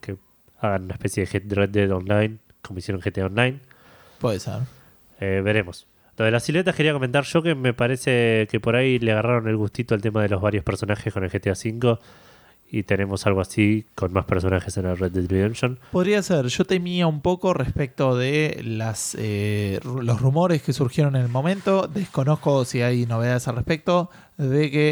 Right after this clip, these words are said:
Speaker 2: el Red Dead Redemption dos sea una precuela y que cuente la historia de cuando Marston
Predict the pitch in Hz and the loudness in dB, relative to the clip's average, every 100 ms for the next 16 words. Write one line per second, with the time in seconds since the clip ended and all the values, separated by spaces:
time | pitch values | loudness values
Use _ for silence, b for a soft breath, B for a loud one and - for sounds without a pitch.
0 | - 127 127 139 139 143 143 135 135 139 | 0 0 0 2 2 2 0 0 -2 -2
1 | 143 127 147 151 - - - - 123 120 | -2 0 2 0 -4 -14 -10 -2 0 0
2 | - 120 110 117 - 151 113 107 110 - | 0 -2 -2 -2 2 2 4 0 -2 -8
3 | b b b b b _ 131 110 110 127 | b b b b b _ -4 -2 0 0
4 | 120 123 120 110 113 101 135 127 123 113 | 0 0 0 0 -2 0 0 2 2 2
5 | 110 117 113 110 107 104 113 127 120 - | 0 -2 -2 0 0 0 0 0 -2 0
6 | 135 127 143 | 0 2 -2